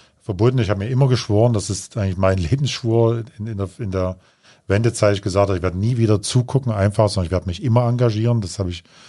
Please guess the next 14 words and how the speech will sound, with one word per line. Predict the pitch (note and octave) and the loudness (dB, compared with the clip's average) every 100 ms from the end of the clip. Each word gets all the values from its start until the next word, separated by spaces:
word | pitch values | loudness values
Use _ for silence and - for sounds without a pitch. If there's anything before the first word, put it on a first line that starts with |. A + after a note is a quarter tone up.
| - - | -20 -2
mir | F#2+ | 0
geschworen, | E2+ - G2 B2 | 0 0 2 2
das | F#2+ | 2
will | F#2+ | 2
ich | F#2+ G#2+ | 2 0
auch | |
so | F2+ F#2 | 0 -2
tun. | - C3 E3 E3 - - - - - _ _ | 0 2 2 0 -12 -20 -20 -20 -20 _ _
Und | F#2+ F2 - | -8 -8 -8
immer | B2+ C3 C3 B2 | 0 4 4 2
für | - A2+ G2+ | -2 -6 -4
die | |
Überzeugung | G#2 G#2 - G#2 A2+ | -4 -2 2 2 2
kämpfen. | G2+ G#2+ A2+ A#2+ A#2+ A2+ | 2 0 2 0 0 -2